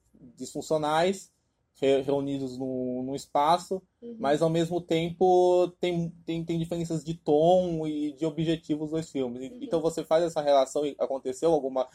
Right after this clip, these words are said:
Speaker 1: algum evento que potencializou o roteiro, que te deu alguma ideia?
Speaker 2: Certamente, eu estou viva há trinta e oito anos, muita coisa aconteceu para que eu reflita sobre a relação de uma filha com um pai, né?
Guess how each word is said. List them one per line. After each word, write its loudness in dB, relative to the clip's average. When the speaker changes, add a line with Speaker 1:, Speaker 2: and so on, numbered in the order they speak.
Speaker 1:
algum -4
evento -2
que -8
potencializou -2
o -2
roteiro, 0
que -10
te -14
deu 0
alguma -2
ideia? -2
Speaker 2:
Certamente, -16
eu -14
estou -12
viva -16
há -14
trinta -20
e -14
oito -16
anos, -16
muita -2
coisa -18
aconteceu -16
para -14
que -20
eu -14
reflita -12
sobre -16
a -12
relação -16
de -16
uma -16
filha -18
com -16
um -18
pai, -14
né? -20